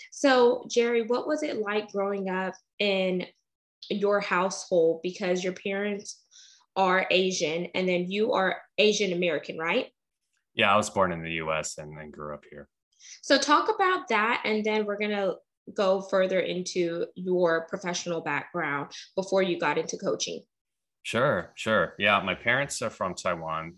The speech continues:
Speaker 2: Um, they met there, they got married there, and then, um, they decided to both go to the U S for graduate school, and they decided that, uh, you know, they'd rather take a chance here at a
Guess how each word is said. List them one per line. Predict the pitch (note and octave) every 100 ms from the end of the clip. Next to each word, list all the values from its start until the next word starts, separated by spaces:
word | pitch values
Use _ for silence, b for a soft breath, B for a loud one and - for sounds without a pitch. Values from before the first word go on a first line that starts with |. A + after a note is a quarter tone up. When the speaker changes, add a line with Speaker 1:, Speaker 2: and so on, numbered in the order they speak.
| _ -
Speaker 2:
Um, | E2+ D#2+ D#2
they | D#2
met | D#2+ D#2 D#2 _ -
there, | E2 D#2+ D#2
they | D#2
got | D2+ D2+
married | D#2 D#2 D2+ D2
there, | D#2+ D#2 D#2
and | D2+ D#2 D2+
then, | D#2 D2+ D#2+ _ -
um, | D#2+ D2+ D2 _
they | E2
decided | D2 - E2+ D#2+ D#2 - -
to | D#2+ D#2 b b b b b _ _
both | - E2 D#2+ - - - _ _ -
go | F#2+ E2
to | D#2 - E2+
the | D#2
U | D#2 D#2 D2+
S | D2+ D2 - - - - -
for | D#2+ D2+
graduate | - E2 D#2 E2+ D2+
school, | - - D#2+ E2 E2 -
and | D#2+ D#2 D#2 -
they | - - _ -
decided | D2 D#2+ D#2 D2+
that, | D2+ D#2
uh, | D#2+ D#2+ _ _ -
you | D#2
know, | D#2+
they'd | D#2+ D#2+
rather | E2 D#2+ D#2 - -
take | D#2 -
a |
chance | - E2 D#2 -
here | F2 D#2 D#2
at |
a | D2